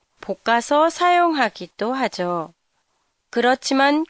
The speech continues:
콩나물을 사용한 음식은 나무르 정도로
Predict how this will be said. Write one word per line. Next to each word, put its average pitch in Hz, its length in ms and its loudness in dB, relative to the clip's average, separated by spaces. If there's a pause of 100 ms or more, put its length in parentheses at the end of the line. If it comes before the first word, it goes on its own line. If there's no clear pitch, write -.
콩나물을 339 840 4
사용한 269 760 0
음식은 190 720 -2 (360)
나무르 196 680 0 (400)
정도로 233 680 0